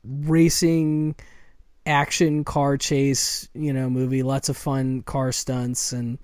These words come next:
moonshine and a very flirty John Saxon, uh, and Claudia Jennings not given quite enough to do, but still there. And yeah, it's, it's a fun cult item for sure.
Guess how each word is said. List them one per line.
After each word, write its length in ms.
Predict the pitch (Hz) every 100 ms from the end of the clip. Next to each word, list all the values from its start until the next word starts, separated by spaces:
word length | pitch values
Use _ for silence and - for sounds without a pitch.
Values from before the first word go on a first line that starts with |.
| - - - - -
moonshine 800 | 147 139 135 - - 131 131 131
and 180 | 123 120
a 40 | 117 -
very 200 | 143 131
flirty 460 | - 156 143 135 127
John 280 | 135 131
Saxon, 840 | 127 139 127 123 - 131 123 123 123 - - - -
uh, 340 | 123 123 120 117
and 520 | 127 123 120 120 - - _ -
Claudia 360 | 160 147 139
Jennings 500 | 131 139 131 127 123
not 220 | 139 131
given 240 | 139 135 123
quite 240 | - 131
enough 220 | 127 123
to 100 | -
do, 320 | 123 131 127 120
but 180 | 117
still 300 | - - 127
there. 420 | 120 123 123 123 117
And 240 | 113 120 - - _ - - - - - - -
yeah, 200 | 120 107
it's, 280 | 151 - -
it's 180 | 175 -
a 60 |
fun 560 | 156 - 147 143 139 139 -
cult 380 | - 131 123 -
item 380 | 123 113 110 113
for 120 | 127
sure. 360 | - 123 110